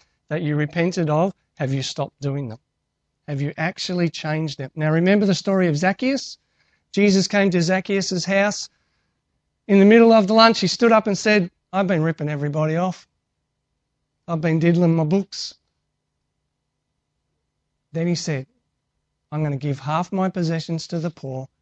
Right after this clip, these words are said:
and I'm gonna go back to everybody that I've ripped off, and I'm gonna pay them fourfold interest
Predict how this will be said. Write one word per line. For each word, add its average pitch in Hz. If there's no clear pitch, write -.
and 147
I'm 147
gonna 151
go 175
back 202
to -
everybody 220
that 214
I've 202
ripped 208
off, 185
and 165
I'm 160
gonna 156
pay 175
them 165
fourfold 170
interest 165